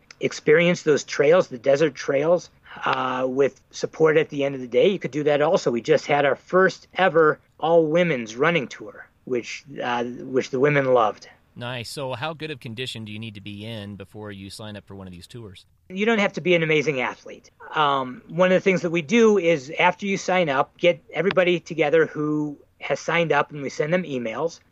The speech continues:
Speaker 1: and we give them a survey and ask them what they're looking for, how many miles they would like in a day. And we cater it to the group. Uh, this last group was between fifteen and twenty miles a day,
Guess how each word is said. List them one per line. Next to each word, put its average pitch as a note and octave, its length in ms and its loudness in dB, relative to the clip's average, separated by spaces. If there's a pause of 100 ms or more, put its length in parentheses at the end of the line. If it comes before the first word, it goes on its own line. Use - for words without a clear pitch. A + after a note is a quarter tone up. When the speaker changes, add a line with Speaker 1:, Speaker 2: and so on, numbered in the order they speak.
(100)
Speaker 1:
and D#3 500 0
we D#3 360 -4 (220)
give C#3+ 140 -2
them E3 140 4
a - 40 0
survey C3 560 2 (200)
and F#3+ 100 0
ask F#3+ 200 2
them E3 280 0
what D3+ 220 2
they're D3+ 180 2
looking C3 300 -4
for, A2+ 260 -10
how F3 160 0
many E3+ 200 0
miles C3 560 0
they B2+ 100 -4
would A2+ 120 -6
like A2 260 -8
in A2+ 100 -10
a A2 60 -10
day. - 360 -6 (220)
And C#3+ 360 2
we E3 100 4
cater D3+ 360 4
it D#3+ 140 6
to E3 100 -12
the D#3 100 0
group. F3+ 320 2 (280)
Uh, E3 200 0
this E3 180 -2
last G3 320 2
group G3+ 300 4 (220)
was D#3+ 440 4 (220)
between G3 340 0
fifteen G3 380 -2
and F#3 100 -2
twenty D#3+ 300 -4
miles D3 340 0
a C3+ 60 -6
day, G2+ 380 0